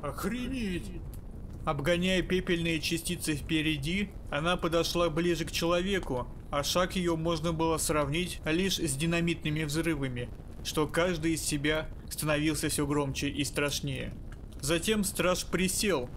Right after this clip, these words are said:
оглушительно и сильно. От такой мощной встряски Кирай подпрыгнул, как невидимая блоха, а сам ее спуск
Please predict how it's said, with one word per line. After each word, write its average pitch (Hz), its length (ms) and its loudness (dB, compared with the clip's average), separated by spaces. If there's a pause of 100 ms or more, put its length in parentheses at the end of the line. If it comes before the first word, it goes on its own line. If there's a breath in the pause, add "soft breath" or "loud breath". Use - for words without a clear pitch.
оглушительно 165 680 2
и 180 180 -2
сильно. 143 540 0 (360)
От 180 200 2
такой 202 320 2
мощной 190 400 2
встряски 175 640 0 (100)
Кирай 175 260 4
подпрыгнул, 175 580 0
как 160 180 0
невидимая 175 500 2
блоха, 175 640 0 (380)
а 143 100 2
сам 170 240 4
ее 175 260 2
спуск 180 520 -2